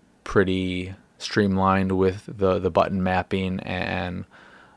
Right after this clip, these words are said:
uh, the ability to use these special, uh,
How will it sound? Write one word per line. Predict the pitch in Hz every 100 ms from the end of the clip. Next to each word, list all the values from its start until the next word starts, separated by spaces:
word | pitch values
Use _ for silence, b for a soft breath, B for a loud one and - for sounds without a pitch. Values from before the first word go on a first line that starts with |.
| b -
uh, | - - - 55 - 95
the | 98 101
ability | 95 95 95 92 90
to |
use | 95 92
these | 95 -
special, | 101 90 95 92 92 - -
uh, | -